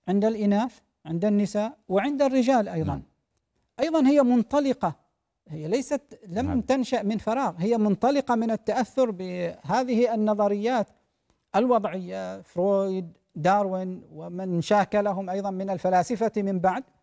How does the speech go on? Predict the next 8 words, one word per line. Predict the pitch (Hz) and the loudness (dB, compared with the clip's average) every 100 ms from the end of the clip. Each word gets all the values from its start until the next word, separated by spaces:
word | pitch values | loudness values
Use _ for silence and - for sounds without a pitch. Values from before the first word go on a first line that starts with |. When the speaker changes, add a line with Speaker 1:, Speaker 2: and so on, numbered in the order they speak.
| - | -16
Speaker 2:
نعم. | 95 73 69 _ _ _ _ _ _ _ _ _ _ _ _ _ _ - 151 - | -12 -12 -16 _ _ _ _ _ _ _ _ _ _ _ _ _ _ -20 -20 -16
Speaker 1:
آه، | 185 175 175 175 170 165 - _ _ | -4 0 2 2 0 -4 -10 _ _
هي | 185 180 180 | -4 0 2
ليست | 254 269 294 - | 2 2 0 2
مبتوتة | 240 202 277 262 233 | 2 2 2 2 2
عن | 202 208 | -2 0
هذه | 220 214 208 202 | 0 0 -2 0
النظريات. | 190 185 180 170 156 180 - | 0 2 2 0 0 -2 -4